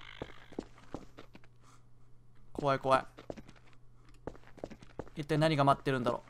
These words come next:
う。これ端だよね、きっと。こっち行ってみようか。怖いな。わっ、わっ！びっくりした。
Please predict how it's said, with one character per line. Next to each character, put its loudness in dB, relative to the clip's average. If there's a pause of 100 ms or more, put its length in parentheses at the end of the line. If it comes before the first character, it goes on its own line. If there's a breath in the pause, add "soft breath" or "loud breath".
(400)
う。 -16
こ -4
れ 4
端 0
だ 2
よ 2
ね、 -6
き -14
っ -18
と。 -8 (1200)
こ -4
っ -4
ち -4
行 -12
っ -12
て 0
み 0
よ -2
う -18
か。 -4 (2500)
怖 2
い 2
な。 4 (2250)
わ 12
っ、 10
わ 12
っ！ 12 (2000)
び 2
っ 0
く 6
り 6
し 0
た。 10